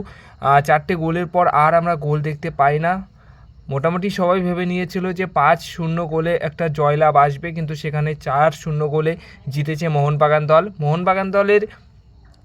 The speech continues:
আক্রমণ ভাগের বিদেশি প্লেয়াররা কিন্তু আজকে অ্যাসিস্ট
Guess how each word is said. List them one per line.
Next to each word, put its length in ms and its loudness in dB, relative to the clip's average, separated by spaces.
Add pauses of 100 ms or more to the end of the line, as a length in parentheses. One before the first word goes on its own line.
আক্রমণ 520 -2
ভাগের 300 2
বিদেশি 460 -4
প্লেয়াররা 380 -2
কিন্তু 320 -6 (180)
আজকে 340 -6 (460)
অ্যাসিস্ট 460 -2